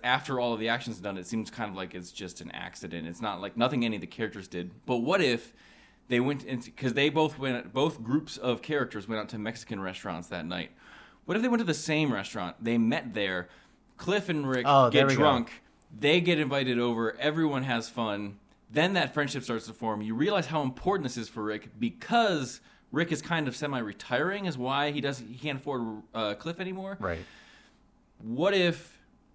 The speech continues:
Speaker 1: he starts to have that hope? "Well, now I've done this thing that I've been wanting to do. I've made these friends, and maybe I'll be in these movies again." And then, therefore, Cliff can stay on. And then they go back to the house,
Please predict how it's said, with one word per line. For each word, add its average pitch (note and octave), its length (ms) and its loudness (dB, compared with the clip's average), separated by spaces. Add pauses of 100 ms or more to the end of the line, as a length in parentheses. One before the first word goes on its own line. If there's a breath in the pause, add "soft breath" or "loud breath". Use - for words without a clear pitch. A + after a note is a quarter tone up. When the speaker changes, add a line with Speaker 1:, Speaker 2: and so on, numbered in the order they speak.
(120)
Speaker 1:
he F#3 200 0
starts F3+ 260 2
to C#3+ 100 0
have C3 100 0
that B2 140 0
hope? A#2 200 0
"Well, A#2 200 0
now C#3+ 260 2
I've G#2 200 0
done A#2+ 280 4
this - 140 -12
thing B2+ 360 0
that G#2 140 -2
I've G#2 240 0
been G#2+ 160 -4
wanting C#3+ 260 0
to G#2 80 -10
do. F#2 220 -6
I've G2+ 120 -4
made A2 220 -2
these G2 120 -12
friends, G2+ 240 -8
and F#2+ 80 -8
maybe G2+ 220 -4
I'll G2+ 80 -2
be G2 140 -6
in G2 100 -6
these F#2 160 -8
movies G#2 360 -4
again." F2+ 400 -8 (500 soft breath)
And A#2+ 240 4
then, A2+ 500 2
therefore, B2+ 380 0
Cliff E3+ 300 -4
can G#2 140 -6
stay G2 260 -6
on. F#2 340 -4 (340 soft breath)
And A#2 120 2
then B2+ 80 2
they B2+ 60 2
go B2+ 100 0
back C3+ 240 2
to B2 60 -10
the A2+ 100 -4
house, A#2+ 640 -4